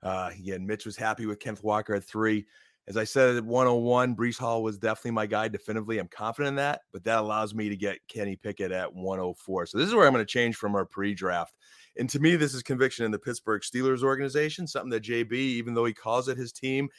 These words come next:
and lives in Pittsburgh and, and should have been on the Kenny Pickett train when I asked him very early in the Dynasty Theory se-, series, "J B, isn't that your guy, man? University of Pitt, Kenny Pickett." And it just wasn't there. But then Mike Tomlin says,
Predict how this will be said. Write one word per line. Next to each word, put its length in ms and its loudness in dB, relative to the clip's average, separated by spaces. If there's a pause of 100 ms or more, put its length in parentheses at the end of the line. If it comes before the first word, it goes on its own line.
(140)
and 140 -4
lives 240 6
in 120 0
Pittsburgh 640 0 (360)
and, 180 -2
and 140 -2
should 160 4
have 100 4
been 160 6
on 140 6
the 60 0
Kenny 300 -4
Pickett 340 -6
train 380 0
when 120 0
I 100 0
asked 340 0
him 260 -4
very 280 4
early 280 0
in 80 -6
the 60 -4
Dynasty 440 -4
Theory 240 -4
se-, 260 -12
series, 440 0 (240)
"J 180 -10
B, 220 -6
isn't 160 -8
that 120 -6
your 200 -14
guy, 280 -2
man? 320 2 (320)
University 680 2
of 100 -10
Pitt, 400 -4
Kenny 200 0
Pickett." 520 2 (760)
And 80 -8
it 80 -6
just 180 -4
wasn't 280 2
there. 340 2
But 160 -18
then 240 0
Mike 220 2
Tomlin 380 -2
says, 340 -8